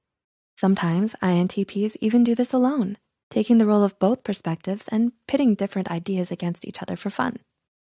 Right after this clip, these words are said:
Being the gentle and soft-hearted souls that they are, I N F Ps make decisions that run on their own deeply personal values. This set of values are uncompromising and act as the steering wheel on how the I N F P mind operates.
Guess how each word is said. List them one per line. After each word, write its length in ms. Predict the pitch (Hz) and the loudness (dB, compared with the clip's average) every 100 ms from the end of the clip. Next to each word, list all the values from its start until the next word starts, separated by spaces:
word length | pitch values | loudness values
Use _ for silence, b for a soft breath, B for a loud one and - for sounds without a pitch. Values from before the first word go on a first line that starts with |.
| _ _ _ - | _ _ _ 2
Being 320 | 240 233 233 | 6 8 8
the 80 | 214 | 4
gentle 400 | - 262 269 180 | 2 0 2 2
and 180 | 170 | 2
soft-hearted 600 | 170 175 175 - 170 170 | 2 0 -2 0 0 0
souls 300 | - 165 156 | -4 -6 -4
that 160 | - 180 | -6 -6
they 100 | 185 | -4
are, 400 | 151 143 165 - _ _ _ _ | -4 -8 -12 -20 _ _ _ _
I 140 | 196 180 | 2 4
N 160 | 175 | 4
F 180 | 196 262 | 4 2
Ps 260 | - 180 196 | -4 -4 0
make 200 | 226 - | 0 0
decisions 460 | 294 233 233 233 | -4 0 0 -2
that 200 | - - | -6 -4
run 260 | 202 190 214 | 0 2 2
on 260 | - 208 | 0 0
their 120 | 208 208 | 2 4
own 280 | 202 226 | 4 2
deeply 440 | 226 247 254 277 277 | 2 -4 -2 -2 -2
personal 460 | - 202 - 190 | -4 -6 0 0
values. 640 | 185 180 180 175 - - - _ _ _ _ _ - | 4 2 2 -2 -12 -20 -20 _ _ _ _ _ 2
This 160 | 269 - | 2 2
set 160 | 226 | 2
of 80 | 202 | 2
values 520 | 185 175 175 175 220 - | 4 2 2 -2 -4 -4
are 160 | 196 196 | -2 0
uncompromising 1000 | 202 208 - 208 208 202 170 170 - - _ - | 2 0 0 -2 0 0 0 -2 -10 -20 _ 0
and 140 | 220 | 2
act 240 | 220 254 | 2 0
as 160 | 208 190 | -2 -4
the 140 | - | -6
steering 500 | 185 - 202 196 175 | -10 -6 -2 0 0
wheel 320 | 165 175 - _ - | -2 -6 -12 _ -4
on 120 | 202 | -2
how 180 | 202 220 | 2 2
the 160 | 240 - | 2 0
I 140 | 190 | 0
N 120 | 185 185 | 2 0
F 160 | 180 | -4
P 160 | - 185 | -4 0
mind 300 | 170 165 175 | 0 0 -2
operates. 580 | 190 190 190 - - | -2 -2 -6 -10 -20